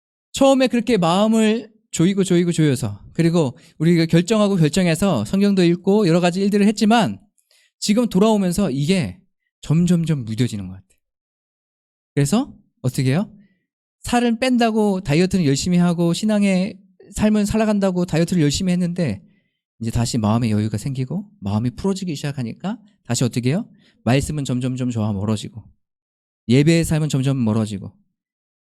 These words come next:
기도한다고 결정했던 것들을 다시 지키지 못하고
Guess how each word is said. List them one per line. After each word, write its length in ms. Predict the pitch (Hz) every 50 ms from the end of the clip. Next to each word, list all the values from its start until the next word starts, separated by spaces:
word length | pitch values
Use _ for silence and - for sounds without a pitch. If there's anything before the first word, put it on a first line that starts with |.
| _ -
기도한다고 520 | - 165 180 180 185 190 180 180 175 170
결정했던 500 | 147 156 143 - 175 175 170 170 180 170
것들을 400 | 165 160 165 170 175 180 180 180
다시 300 | - - - 175 170 151
지키지 340 | - - 156 - 180 165 170
못하고 520 | 151 139 - 160 147 175 208 262 285 -